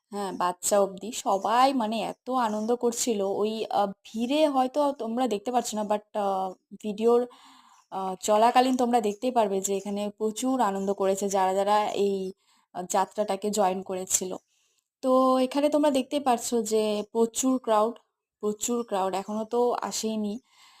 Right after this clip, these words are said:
আ, এখানে শ্রী-, আ, শ্রীমৎ, আ, প্রভুপাদকে এখানে নেওয়া হচ্ছে। আর, আ, তারপরে এখানে আস্তে আস্তে করে দেখতে পারবে যে প্রচুর ক্রাউড,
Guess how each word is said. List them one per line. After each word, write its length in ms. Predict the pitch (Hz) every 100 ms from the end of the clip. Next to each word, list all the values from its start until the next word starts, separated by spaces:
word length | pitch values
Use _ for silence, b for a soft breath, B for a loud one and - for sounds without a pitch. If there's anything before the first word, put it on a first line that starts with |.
| b
আ, 240 | 196 202 196
এখানে 280 | 202 214 214
শ্রী-, 220 | - 214
আ, 240 | 208 202 185 -
শ্রীমৎ, 300 | - 220 214 _
আ, 220 | - 214 202
প্রভুপাদকে 520 | 220 226 240 240 -
এখানে 240 | 240 233 226
নেওয়া 220 | 214 202
হচ্ছে। 460 | 196 _ - 214 - B B B
আর, 460 | 214 214 208 208 208 214 208 208
আ, 180 | 202 202 -
তারপরে 500 | 214 214 214 262 359 508
এখানে 440 | 240 226 220 240 440
আস্তে 340 | 330 185 -
আস্তে 240 | 208 - 226
করে 240 | 226 226
দেখতে 260 | 220 - 214
পারবে 340 | 226 220 320 320
যে 120 | 214
প্রচুর 520 | _ 226 226 262 262 -
ক্রাউড, 240 | 214 196